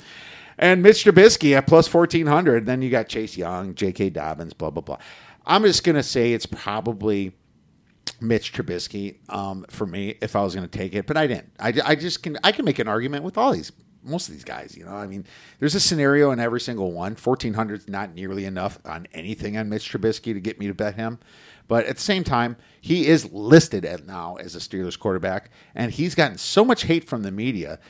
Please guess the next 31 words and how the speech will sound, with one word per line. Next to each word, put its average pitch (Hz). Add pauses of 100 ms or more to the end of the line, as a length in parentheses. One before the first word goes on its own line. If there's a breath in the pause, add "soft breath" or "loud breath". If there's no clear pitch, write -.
(160 soft breath)
that 104
why 131
would 156
he 139
not 127
get 117
a 110
media 104
award 98
like 82
comeback -
<laughs> -
player - (320 loud breath)
of -
the 147
year 110
type 82
thing, 76 (420 loud breath)
where 117
the 107
media 104
influences 80
it? 67 (100)
So, 104 (500 loud breath)
um, 107 (240)
I, 147
I'm 285
gonna 339
go, -
I 269
would, 277